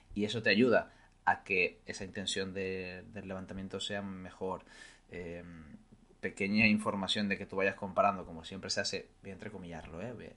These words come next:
Siempre se hace mal, ¿vale? <laughs> Eh, pues siempre lo, lo mediré mal,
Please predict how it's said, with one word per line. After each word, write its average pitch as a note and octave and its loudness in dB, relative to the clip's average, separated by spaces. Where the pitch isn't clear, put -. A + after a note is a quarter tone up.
Siempre G2+ 0
se G#2+ 4
hace G2 2
mal, F2 6
¿vale? D#2 -10
<laughs> B2 -10
Eh, F#2 -14
pues G#2+ -2
siempre G#2 4
lo, G2 8
lo G#2+ 2
mediré G2+ 6
mal, A2+ 10